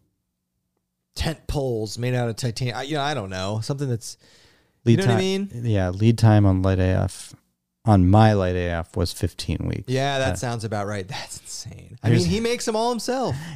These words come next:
Speaker 2: Here's a funny question. Not a funny question, but Time Out on the Trails, Time Out to the Trail says, "What all is involved with organizing a meetup?"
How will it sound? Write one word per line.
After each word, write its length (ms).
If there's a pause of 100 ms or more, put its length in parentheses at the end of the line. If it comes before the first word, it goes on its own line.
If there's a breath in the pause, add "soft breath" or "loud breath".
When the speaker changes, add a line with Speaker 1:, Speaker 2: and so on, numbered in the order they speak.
Speaker 2:
Here's 160
a 60
funny 220
question. 580
Not 220
a 40
funny 220
question, 520
but 160
Time 220
Out 80
on 60
the 60
Trails, 420 (220)
Time 240
Out 220
to 240
the 80
Trail 260
says, 320 (120)
"What 280
all 220
is 120
involved 360
with 220
organizing 560
a 40
meetup?" 340